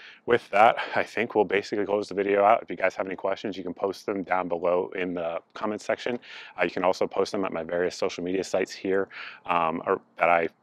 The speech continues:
you know, post at and respond to. If you're not following me at any of them, go ahead and do so. Uh, additionally, if you like this video, as we mentioned, and you're not subscribed, go ahead and hit subscribe because we do armor testing videos all the time here on the channel. Additionally, if, uh, you guys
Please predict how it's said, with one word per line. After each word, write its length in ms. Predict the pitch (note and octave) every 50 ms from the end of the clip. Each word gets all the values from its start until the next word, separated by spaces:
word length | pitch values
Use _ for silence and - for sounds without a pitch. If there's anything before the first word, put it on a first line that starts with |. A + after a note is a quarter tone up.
| _ _ -
you 60 | -
know, 60 | D2+
post 360 | - - - C#3 C3 - - C3+
at 180 | B2 - -
and 160 | - E2+ E2+
respond 400 | E2 - - - A2+ A2+ A#2 A#2
to. 240 | - - A#2+ A#2 A2+ - - - - - -
If 80 | - -
you're 100 | G2+ -
not 100 | C3+ -
following 300 | - A#2+ A2 A2 A2+ A#2
me 80 | A2+
at 80 | A#2 A2
any 160 | A#2 A#2+ A#2+
of 60 | B2
them, 120 | B2+ B2+ G2
go 120 | F2+ F#2+
ahead 160 | F2 F#2 F2
and 80 | E2 D2+
do 160 | - F#2+ F#2+
so. 300 | - - G#2+ G2+ G#2 - - - - - - - -
Uh, 180 | F#2 E2+ E2 E2
additionally, 720 | - E2+ G#2 G#2 G2 - - G#2 G#2 G2+ G#2+ G#2 A2 A2+
if 140 | A2 - -
you 80 | F2
like 160 | F2 F2+ F2+ -
this 140 | - -
video, 380 | - G2+ G2 G2 G2+ G2+ G2+ - -
as 180 | F2+ F#2+ F#2 F2
we 80 | G2
mentioned, 300 | F#2+ G2 G2 F#2 - A2
and 100 | G2 F#2+
you're 100 | F#2 F#2
not 140 | F#2+ F#2+ F2+
subscribed, 460 | - - - - - G2 F#2+ G2+ G2
go 80 | F#2+ G2
ahead 140 | E2+ F#2 G2+
and 100 | F2+ E2
hit 140 | G2+ G2 -
subscribe 520 | - - - - - G2+ G2 G#2 G#2+ - - - - - _ _
because 300 | - - - G2 F2 -
we 80 | F2+ F2
do 240 | - F#2+ F#2 F#2 -
armor 200 | - D#2 E2 D#2+
testing 280 | - - F2+ - - E2+
videos 360 | D#2 E2 E2 D#2+ E2 E2+ - - -
all 120 | D#2+ E2
the 100 | E2 F2
time 260 | - - G#2+ A2 A2
here 160 | - F#2 F2+
on 100 | E2+ D#2+
the 60 | D#2+ D#2
channel. 420 | - - F2+ D#2+ D#2+ D#2 D#2 D2 - - -
Additionally, 760 | F#2 F2 F2 F#2+ G#2 - - A2+ G#2 G#2 A2 A2 A2+ A2+ - -
if, 260 | F#2+ F#2 F#2 - _ -
uh, 300 | - F#2 F2 E2 E2 D#2 - - - - - - - _
you 120 | - F2+ F2
guys 320 | F2+ F#2 F#2 F2+ E2+ -